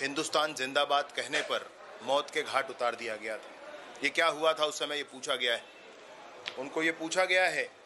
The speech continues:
कि कवर्धा में किस तरीके से भगवा ध्वज के अपमान के उपरांत भी दिन भर लोग चिल्लाते रहे, एफआईआर नहीं हुआ, ये कौन सा law and order था, ये पूछा गया उनसे। मैंने खुद का अपना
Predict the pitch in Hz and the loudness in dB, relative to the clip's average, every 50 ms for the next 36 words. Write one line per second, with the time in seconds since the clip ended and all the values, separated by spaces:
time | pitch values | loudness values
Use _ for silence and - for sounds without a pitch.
0 | - - - - - - 143 131 - 147 139 151 160 151 147 165 175 175 175 170 | -20 -20 -20 -18 -12 -10 -8 -4 0 0 2 2 2 4 4 4 4 2 0 -2
1 | - 165 151 - - 196 170 165 160 - 175 160 - 180 170 139 135 135 143 156 | -2 -6 -6 -4 -2 -2 0 0 0 0 0 0 0 0 -2 -2 -2 0 2 2
2 | 156 156 147 151 - - 160 151 143 - - 143 147 147 151 - 156 147 143 139 | 2 2 0 -6 -4 0 2 2 2 0 0 0 0 0 -2 -2 0 -2 0 2
3 | 143 143 147 147 143 139 135 143 131 107 - - - - - - - - - - | 4 4 4 2 0 -2 0 0 0 0 -2 -8 -20 -20 -20 -20 -20 -20 -20 -20
4 | - - - - - - - - - - - - - - - - - - - - | -20 -20 -20 -20 -20 -20 -20 -20 -20 -20 -20 -20 -20 -20 -18 -18 -16 -16 -6 -2
5 | 135 156 170 165 143 160 196 190 165 - - - - - - 123 139 165 165 165 | -2 -2 0 0 2 2 2 2 0 -6 -12 -18 -20 -18 -10 -6 -4 -4 -4 -4
6 | - 156 147 151 151 160 - 175 165 147 147 170 160 143 - 143 147 160 156 156 | -4 0 2 2 2 2 2 0 -2 0 2 2 2 2 2 0 2 4 4 4
7 | 160 156 156 156 151 135 135 143 135 117 - - - - - - - - - 143 | 2 2 -2 -4 -6 -4 0 0 0 0 0 -4 -12 -18 -20 -20 -14 -8 -8 -4
8 | - 160 170 170 160 160 156 151 151 156 151 151 147 143 143 143 143 147 147 143 | 0 0 0 2 2 2 4 6 4 4 6 4 2 2 2 0 0 2 2 2
9 | 139 - 139 131 - 147 139 131 135 127 120 120 113 113 117 117 - - - - | 0 -2 -6 -2 0 2 2 4 4 4 2 0 -2 -8 -12 -14 -16 -16 -14 -12
10 | - - - - - - - - - - - 143 156 175 170 - - 165 175 - | -12 -12 -12 -12 -12 -12 -12 -12 -10 -4 0 2 4 2 2 0 -2 -4 -4 0
11 | - 202 196 190 190 190 190 190 196 190 190 170 - - | 2 4 4 4 4 4 4 4 4 4 4 2 -2 -8